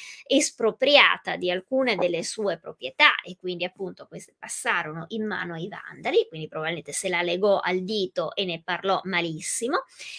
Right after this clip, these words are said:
e il clero cattolico, perché appunto Genserico, essendo un ariano, ehm,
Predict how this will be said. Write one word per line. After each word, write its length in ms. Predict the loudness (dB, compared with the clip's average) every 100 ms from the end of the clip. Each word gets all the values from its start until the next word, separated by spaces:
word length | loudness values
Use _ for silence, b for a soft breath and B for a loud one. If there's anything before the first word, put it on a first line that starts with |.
| B
e 80 | 12 12
il 60 | 12
clero 320 | 6 4 2
cattolico, 800 | 0 -2 -6 -12 -6 -4 -4 -8 -8 B B 2
perché 280 | 4 8 6
appunto 420 | 4 -2 -2 0
Genserico, 640 | 0 2 2 0 2 0 2
essendo 680 | 2 0 2 2 0 -2 -2
un 100 | 0
ariano, 680 | 0 0 0 -4 -6 -6 B B B B
ehm, 960 | 4 6 4 2 -2 -4 -4 -4 -6